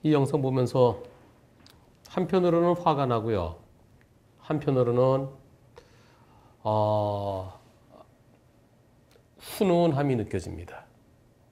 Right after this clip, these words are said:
작은 영웅들이 생각납니다. 영상 같이 보시겠습니다. 황색 전멸등 교차로입니다. 불박차에 애기가 타고 있습니다.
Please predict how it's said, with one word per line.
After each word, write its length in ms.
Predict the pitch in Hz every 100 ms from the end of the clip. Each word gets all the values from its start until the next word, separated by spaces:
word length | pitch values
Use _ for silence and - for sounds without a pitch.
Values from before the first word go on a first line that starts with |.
| _ _ _ _ _ _ _ _ _ _ _ _ _ _ _ _ _ _ -
작은 420 | - 117 120 113
영웅들이 680 | 101 113 120 110 107 92 - _ _
생각납니다. 680 | - 98 85 82 85 - - _ _ _ _ _ _ _ _ _ _ -
영상 260 | 110 101 98
같이 180 | 98 -
보시겠습니다. 680 | 92 - - - 92 - - - _ _ _ _ _ _ _ _ - _ _ _ _ _ _ _ _ _ _ _ -
황색 320 | 156 151 143
전멸등 760 | 123 127 117 107 107 165 196 -
교차로입니다. 800 | 110 - 101 92 85 87 135 - - - _ _ _ _ _ _ _ _ -
불박차에 800 | 120 123 120 123 120 123 123 - _ _ -
애기가 320 | 113 123 120
타고 220 | - 107
있습니다. 560 | 95 85 - 95 92 95